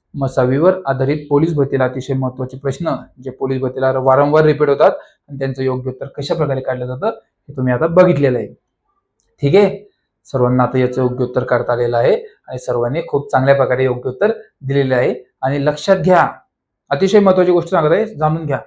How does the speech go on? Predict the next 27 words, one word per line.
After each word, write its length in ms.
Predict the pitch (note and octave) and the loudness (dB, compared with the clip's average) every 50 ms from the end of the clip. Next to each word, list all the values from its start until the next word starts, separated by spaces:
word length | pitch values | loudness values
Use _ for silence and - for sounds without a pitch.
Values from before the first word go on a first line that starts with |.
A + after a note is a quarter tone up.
| _ _ _ _ _ _ _ _ | _ _ _ _ _ _ _ _
काय 160 | - C3+ C3 | -2 0 0
आहे. 220 | B2+ C#3 F#3 A#3 - - _ _ _ _ _ C3 | 2 0 0 -2 -4 -8 _ _ _ _ _ -2
ज्यांच्याकडे 420 | D3 D3 D#3+ D#3+ F3 F3 F#3 F#3 | -2 0 0 0 0 2 2 2
नोट्स 440 | F#3 F#3 E3+ E3+ G3 A3+ A3+ - - | 2 0 2 4 6 6 6 4 2
नाही 260 | G#3 G3 G3+ A3+ - | 0 0 0 0 0
त्यांनी 200 | - F#3 F#3+ G#3 | 0 0 2 2
नोट्स 260 | G#3+ G#3 G3 F#3+ F3 D#3 | 2 2 2 2 0 -2
बद्दल 260 | E3+ D3+ D#3 D3 C#3 | -6 -4 -4 -6 -4
जा-, 220 | C3+ C#3 C3 B2+ | -4 -6 -6 -6
माहिती 280 | C3 C3+ C3 B2+ C3+ C3 | -8 -8 -8 -8 -10 -10
जाणून 300 | C3+ C3 C3 C3 C3+ C3+ | -10 -8 -8 -6 -6 -4
घ्या. 160 | E3+ G3+ A3+ - _ _ _ _ _ | -4 -4 -6 -6 _ _ _ _ _
नोट्स 300 | D3 D3 E3 F3 E3 - | -6 -4 -2 -4 -4 -4
कशा 280 | - D#3+ - - D3+ C#3 | -6 -6 -2 2 2 2
आहेत, 260 | C3+ B2+ C3+ D#3+ E3+ - - _ | 2 2 0 -4 -4 -6 -14 _
काय 220 | - C3+ C#3 D3 | 0 2 2 4
आहेत, 300 | D3 C#3+ B2+ B2 C#3 E3 - - | 2 0 0 -2 -6 -6 -6 -10
त्याचा 180 | C#3 C3 - C3 | -14 -14 -14 -14
तुम्हाला 280 | - C3+ C3 B2+ C3 B2+ - C3 | -12 -8 -6 -6 -6 -6 -6 -2
फायदा 240 | C#3 D#3 D#3 E3+ | -2 0 0 0
काय 300 | D#3+ - C3+ C#3+ E3+ - - _ _ _ - | -2 -2 -2 -4 -4 -4 -8 _ _ _ -8
आणि 140 | C#3+ D3 D#3 | -6 -2 0
नोट्स 320 | D#3 D#3 F#3+ A#3 A3 - - | 2 4 4 4 4 2 -4
तुम्ही 160 | F#3 F3 G#3+ | -6 -6 -6
का 260 | G#3 - - G3+ G#3+ A3 | -6 0 2 2 2 2
घेतल्या 260 | G3+ D#3+ D#3+ D3+ D3 | 2 -2 -2 -2 -2
पाहिजे 360 | C#3+ C#3 C#3 D#3 - G4+ | -2 -2 -2 -2 -4 -4